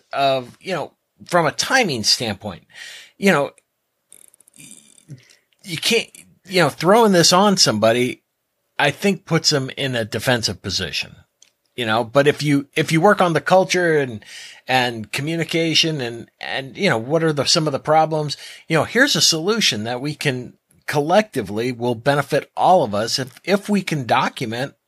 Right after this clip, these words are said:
our, our, our work, because someone leaves.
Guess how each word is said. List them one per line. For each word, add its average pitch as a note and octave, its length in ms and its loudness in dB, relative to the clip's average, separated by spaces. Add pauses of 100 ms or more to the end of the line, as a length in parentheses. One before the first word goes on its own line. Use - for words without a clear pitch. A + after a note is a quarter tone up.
(200)
our, D#3+ 300 0 (200)
our, D#3 240 0 (640)
our D#3 180 4
work, G3 380 -2
because C#3+ 400 0 (340)
someone G#3 500 2
leaves. G#3 460 -2